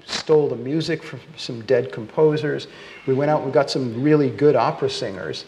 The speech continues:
And, uh, we did it, and, and it was so much fun that we did another opera the next year, and that was fun. So now we've had a new opera every year for twenty-three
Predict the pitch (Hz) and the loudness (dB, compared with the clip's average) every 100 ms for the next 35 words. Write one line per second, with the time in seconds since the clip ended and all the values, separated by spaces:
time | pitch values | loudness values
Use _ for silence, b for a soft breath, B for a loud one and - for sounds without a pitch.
0 | B B B B - 135 131 131 131 127 | B B B B -8 -4 -2 -2 -2 -2
1 | - 131 131 127 143 139 254 269 151 151 | -2 0 0 -2 -2 0 4 4 4 4
2 | 147 131 151 147 139 147 - 175 247 - | 0 0 0 0 0 0 0 0 0 -2
3 | - 135 131 160 135 131 120 - - - | 0 2 2 -2 2 2 2 -6 -16 -6
4 | 135 127 151 135 127 131 180 160 110 117 | -4 2 2 4 0 0 4 4 4 2
5 | 160 156 123 107 - - 113 107 139 - | 0 0 0 -4 -6 -6 -2 0 -2 -6
6 | 131 135 165 156 - 123 131 147 - 127 | -2 -2 0 -2 -2 -2 -2 -4 -2 0
7 | 131 160 160 139 131 113 143 131 139 151 | 2 2 2 0 -4 -2 -2 0 0 2
8 | 139 147 131 135 135 139 135 117 - - | 0 0 0 0 -2 0 0 -2 -10 -2
9 | 160 160 151 - - 143 127 120 | 0 0 -4 -6 -4 -2 -2 -4